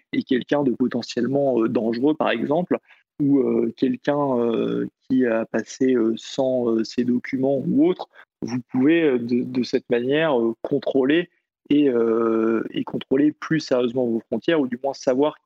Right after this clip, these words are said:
qui rentre ou qui sort sur votre territoire, ce qui est normalement un des éléments de base de, de la souveraineté,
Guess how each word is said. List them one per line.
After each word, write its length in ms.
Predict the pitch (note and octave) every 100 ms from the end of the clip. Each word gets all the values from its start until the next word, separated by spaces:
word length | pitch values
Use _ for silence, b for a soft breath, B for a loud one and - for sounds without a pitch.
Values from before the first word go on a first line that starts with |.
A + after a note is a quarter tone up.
| _
qui 80 | C#3
rentre 480 | C3 C3 C3+ D3+ -
ou 60 | B2+
qui 240 | _ -
sort 280 | - D3+ - _ _ _ _
sur 220 | - C3
votre 160 | B2 -
territoire, 440 | B2 A#2 - D#3+
ce 60 | -
qui 80 | B2
est 40 |
normalement 500 | A2+ A#2+ A#2+ C3 C3+
un 40 | A#2+
des 260 | A2+ A2+
éléments 400 | A#2 B2 B2+ C3
de 140 | A#2+ A2
base 400 | A#2+ D3 C3+ B2+
de, 300 | B2 A#2 G#2+
de 120 | A#2+
la 100 | A#2
souveraineté, 640 | - A#2+ A2 A#2 - E3